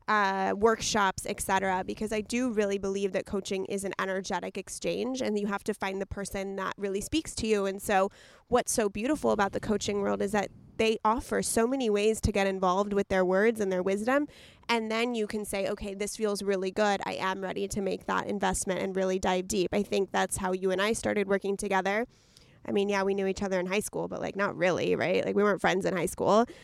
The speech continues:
but w-, I was in your mastermind, and I saw there was something about when we would get one-on-one where I would just listen to you. You know, there was something about the way you showed up for me, and your energy is very different, I think, when you're in coaching and then when you're not. And when you're,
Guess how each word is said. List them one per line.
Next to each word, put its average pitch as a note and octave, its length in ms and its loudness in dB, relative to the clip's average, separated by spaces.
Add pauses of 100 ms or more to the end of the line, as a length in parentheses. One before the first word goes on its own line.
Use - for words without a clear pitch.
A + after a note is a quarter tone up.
(240)
but A3 120 8
w-, G3+ 240 -2
I G#3 140 4
was G3+ 140 8
in G#3 100 4
your A3 80 4
mastermind, A#3+ 880 0
and G#3+ 140 0
I G#3 100 2
saw A3 880 2 (800)
there A#3 180 2
was A3+ 100 4
something C4+ 400 0
about G#3+ 300 0
when G#3+ 140 -2
we G#3 120 0
would G3+ 140 0
get G#3 200 2
one-on-one G3 680 0
where G3 100 -2
I G#3 120 -4
would A#3 120 2
just A#3 160 -2
listen G3 360 -2
to - 120 -8
you. - 220 -8 (720)
You A3 200 4
know, G3+ 240 4
there A#3 100 0
was G#3+ 140 0
something A#3+ 420 0
about G#3+ 280 -4
the G#3 80 0
way G#3 600 0 (160)
you G#3+ 220 -4
showed G3+ 380 0
up G3 200 -2
for A3 300 -2
me, C#4 240 -2
and A3 180 -2
your G#3+ 160 0
energy A#3+ 380 2
is G3 200 -2 (800)
very A#3 320 2
different, A3 380 -2
I G3+ 60 -2
think, G3+ 260 -2
when G3+ 220 0
you're G3 160 2
in F#3+ 100 0
coaching G#3+ 400 0
and G#3+ 100 -2
then G3+ 120 -2
when G3 120 -2
you're F#3+ 120 0
not. F#3+ 400 2
And A3 120 -2
when G#3+ 140 -2
you're, G#3 160 0